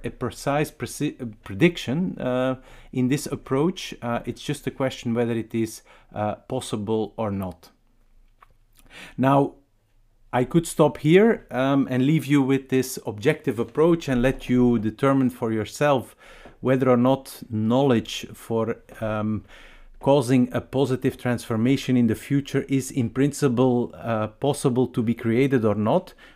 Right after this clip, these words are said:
Um, that already, uh, could, could be a, a, an interesting in-, exercise, but let me go one step further and illustrate a position, a possible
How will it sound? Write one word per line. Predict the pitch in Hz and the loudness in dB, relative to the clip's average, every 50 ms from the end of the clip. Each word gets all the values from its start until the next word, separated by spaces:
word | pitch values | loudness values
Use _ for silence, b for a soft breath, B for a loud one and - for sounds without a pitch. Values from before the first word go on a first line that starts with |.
| B B - | B B -4
Um, | - 120 120 120 120 120 120 117 101 98 95 | -2 0 2 2 4 4 2 2 0 0 0
that | 127 123 139 | 0 2 4
already, | 135 127 117 123 131 131 120 123 127 123 120 120 - - - - | 4 4 4 4 2 2 2 0 0 0 -2 -4 -8 -18 -20 -14
uh, | - 113 113 110 110 104 104 _ _ - | -12 -10 -10 -8 -10 -10 -12 _ _ -6
could, | - 131 - - - | -6 -6 -6 -6 -8
could | - 127 110 | -6 -4 -2
be | 104 120 123 | 2 2 4
a, | 120 117 | 4 2
a, | - - 123 120 - - 127 127 117 | 0 -2 -6 -6 -6 -4 -6 -4 -2
an | 120 131 | 0 0
interesting | 151 147 - 139 - - - 120 110 | 0 0 -2 -6 -8 -4 -4 -4 -2
in-, | 123 147 151 - - | -2 -2 -2 -2 -2
exercise, | 143 143 131 123 131 117 - - 143 139 151 151 - B B B B B B B | -4 -4 -2 -2 -4 -4 -2 0 2 2 2 0 -4 B B B B B B B
but | 131 135 | -2 -2
let | 147 - | 0 0
me | 165 165 147 139 - - - - - 143 | 0 -2 -2 -2 -8 -12 -16 -18 -12 -4
go | - 139 139 | -2 0 0
one | 135 135 147 151 143 | 2 2 0 0 0
step | - - 139 127 - - | -4 -4 -4 -6 -6 -8
further | - - 143 147 151 147 127 139 | -10 -4 -2 0 0 0 -2 -2
and | 131 120 120 123 123 - | -4 -2 -2 -2 -2 0
illustrate | 131 127 135 131 123 - - - 117 123 123 123 120 - | -2 -2 -2 -2 -4 -6 -10 -6 -4 -2 0 0 -2 -4
a | - 113 113 | -6 -8 -8
position, | - - 117 98 120 147 143 - - 123 127 151 160 - B B B B B B B | -6 -6 -6 -4 -4 -6 -6 -4 -2 -2 0 0 -2 -4 B B B B B B B
a | - 113 | -8 -4
possible | - 135 139 - - 127 117 113 113 | -2 -2 -2 0 0 0 0 0 0